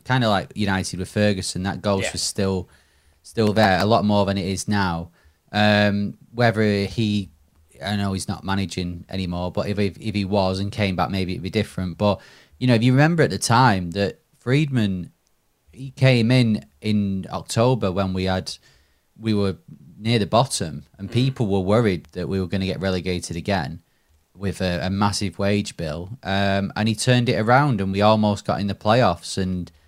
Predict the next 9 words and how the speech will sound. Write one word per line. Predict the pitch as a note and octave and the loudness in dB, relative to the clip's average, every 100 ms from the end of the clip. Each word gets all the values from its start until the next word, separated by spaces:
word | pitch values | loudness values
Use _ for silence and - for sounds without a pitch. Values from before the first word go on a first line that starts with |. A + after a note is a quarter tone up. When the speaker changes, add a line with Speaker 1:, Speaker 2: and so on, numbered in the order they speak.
| _ _ _ | _ _ _
Speaker 1:
you | G#2+ | -2
know, | G2 | 0
I | F#2 | 0
think | A#2+ G#2+ - G2 | 0 -2 -4 -6
just | A#2 - | -4 2
like | A2 G#2+ - - | 4 4 0 -4
people | A2 G2+ G2+ | -4 -2 -4
look | G2 - | -6 -6
at | G2 - | -8 -8